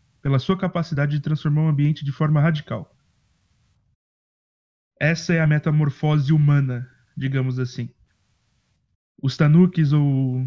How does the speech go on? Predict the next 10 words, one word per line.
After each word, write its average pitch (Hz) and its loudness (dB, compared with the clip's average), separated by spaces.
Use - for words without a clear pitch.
ou, 139 0
ah, 131 2
as 123 -2
kitsunes 139 0
que 147 2
vivem 131 4
entre 151 6
os 139 4
seres 139 2
humanos, 135 0